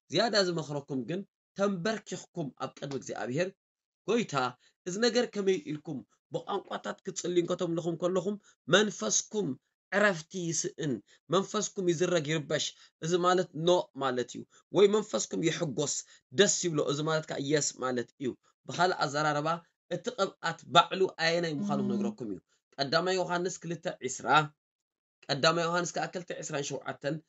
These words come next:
"እቲ ቅብኣት ካብቲ ቅዱስ ኣለኩም ትፈልጥዎ ኢኹም" ድሎም ዘሎ ሓሰውቲ መምሃራን ኣትዮም ነይሮም። እዞም ሓሰውቲ መምሃራን ከዓ ጸረ ክርስቶስ እዮም።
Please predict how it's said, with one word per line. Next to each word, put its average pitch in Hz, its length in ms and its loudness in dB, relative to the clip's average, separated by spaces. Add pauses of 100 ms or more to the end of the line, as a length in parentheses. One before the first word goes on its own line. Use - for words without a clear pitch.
(320)
"እቲ - 100 -12
ቅብኣት 185 400 2
ካብቲ 185 280 -4
ቅዱስ 180 300 -2
ኣለኩም 160 360 -4
ትፈልጥዎ 190 440 -2
ኢኹም" 180 220 0
ድሎም 147 260 -2
ዘሎ 127 200 0 (400)
ሓሰውቲ 208 520 2
መምሃራን 180 520 2
ኣትዮም 170 340 -2
ነይሮም። 120 300 0 (360)
እዞም 175 220 2
ሓሰውቲ 185 360 -2
መምሃራን 170 380 0
ከዓ 165 180 -2
ጸረ 185 260 -2
ክርስቶስ 170 460 -6
እዮም። 131 280 -2